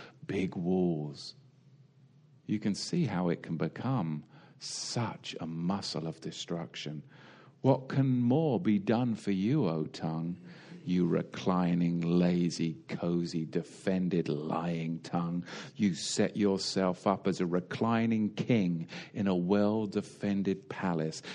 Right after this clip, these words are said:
tasting every delicacy that comes your way, every debauchery you like to taste,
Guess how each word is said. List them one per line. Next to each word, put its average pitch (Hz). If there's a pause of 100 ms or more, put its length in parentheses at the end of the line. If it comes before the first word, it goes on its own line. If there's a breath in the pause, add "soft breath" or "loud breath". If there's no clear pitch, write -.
(140 loud breath)
tasting 95
every 113
delicacy 80
that -
comes 87
your 85
way, 82 (380 loud breath)
every 120
debauchery 92
you 82
like 82
to -
taste, -